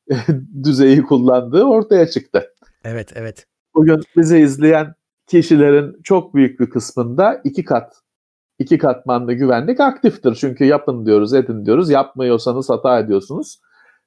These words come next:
Speaker 1: Telefona kod gelmesi ya da telefonda kod üretilmesi falan herhalde aktiftir. Değilse de aktif hale getirin.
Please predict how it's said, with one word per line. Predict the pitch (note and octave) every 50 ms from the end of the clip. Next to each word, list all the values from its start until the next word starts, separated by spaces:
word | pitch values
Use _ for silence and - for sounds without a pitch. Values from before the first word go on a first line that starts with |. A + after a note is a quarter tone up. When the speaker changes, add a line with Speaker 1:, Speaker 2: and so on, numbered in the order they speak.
| _ _ -
Speaker 1:
Telefona | - C#3+ D3+ D#3 D#3 - D#3 C3+ D3 C#3 C#3
kod | C#3 - D3 C#3 C#3 -
gelmesi | - C3 B2 B2 A#2 A2+ A2+ G#2+ - C3
ya | B2 A#2+
da | C3+ B2+
telefonda | B2+ C#3 B2+ B2+ B2 B2+ C#3 B2+ B2 B2 B2+ B2
kod | - D#3 C#3 C3 C3
üretilmesi | B2 A#2 A2 - - A2 G#2+ A2 G#2+ - - G#2+
falan | - A2+ B2 F3 A3+ G#3+
herhalde | F#3+ C#3+ B2+ A2 A2 C#3+ A3
aktiftir. | B3 A3+ G3 - - - G3+ - _ - - - - - _ _ -
Değilse | C#3+ D3+ C#3 A#2+ - A#2+ A2
de | F3
aktif | A3 G3+ E3+ - - F3+ E3
hale | F3+ D#3+ D#3+ E3 D#3+
getirin. | C#3+ B2 - - A#2+ E3+ D#4 E4+ -